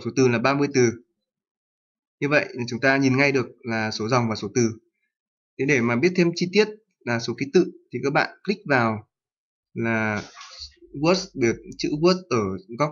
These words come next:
dưới này, click vào đây. Bạn thấy là thông tin chi tiết được hiển thị ra rất là nhiều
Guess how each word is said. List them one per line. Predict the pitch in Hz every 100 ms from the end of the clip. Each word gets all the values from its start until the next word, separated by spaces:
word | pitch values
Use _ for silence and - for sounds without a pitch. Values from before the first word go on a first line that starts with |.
| 151
dưới | 117
này, | 123 117 117 _ _ _
click | 147 139
vào | 120
đây. | 123 123 _ _ _ _ - - _ _ _ _ _ _ _ _ _ _ _
Bạn | 151 -
thấy | 117
là | 139
thông | 151
tin | 156 156
chi | 139 107
tiết | 185 180 - _ _ _ _ _ _ -
được | 120
hiển | 120
thị | 120 -
ra | 127 127
rất | 151
là | 151
nhiều | 120 113